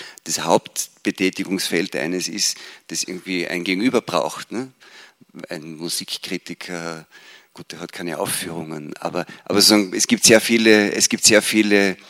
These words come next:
wie soll man sagen, Tätigkeiten innerhalb eines Medienverbundes oder eines Mediums, in denen jetzt die direkte Interaktion nicht so wichtig ist. Ich merke auch, dass etliche Medien dabei bleiben,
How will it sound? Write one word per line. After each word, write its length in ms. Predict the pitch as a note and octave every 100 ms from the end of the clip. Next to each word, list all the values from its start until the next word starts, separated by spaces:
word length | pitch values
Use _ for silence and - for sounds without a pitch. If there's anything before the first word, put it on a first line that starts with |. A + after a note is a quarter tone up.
| - - _ -
wie 60 |
soll 140 | F#2+ F#2
man 100 | F2+
sagen, 260 | G2+ G#2
Tätigkeiten 800 | - A2 - G2 - F#2+ F#2 -
innerhalb 400 | E2 G2+ F#2+ F2+
eines 280 | F2 F2+ E2
Medienverbundes 1080 | F2+ G2 G2 F2+ - F2+ G2 G2+ G2+ F#2+ F2+
oder 200 | F2+ E2+
eines 240 | F2+ F2
Mediums, 500 | E2+ F#2+ G2 G2 F#2 - - - -
in 160 | - F#2+
denen 340 | F#2 F#2 F#2
jetzt 320 | F2 E2+ -
die 100 | F2+
direkte 580 | - G#2 G2 F2+ - F2+
Interaktion 720 | F2 F2 F2 E2+ - F2 F2
nicht 200 | F#2 -
so 200 | - F#2
wichtig 340 | G#2+ - - G2+
ist. 260 | A#2+ - - -
Ich 160 | - F#2
merke 460 | D2+ F2+ - F#2
auch, 140 | F2+ -
dass 160 | F#2+
etliche 420 | - - F2 F#2
Medien 320 | E2 E2+ F#2+ F2
dabei 300 | E2 D#2+ D#2+
bleiben, 580 | - C#2+ D#2 A2 G#2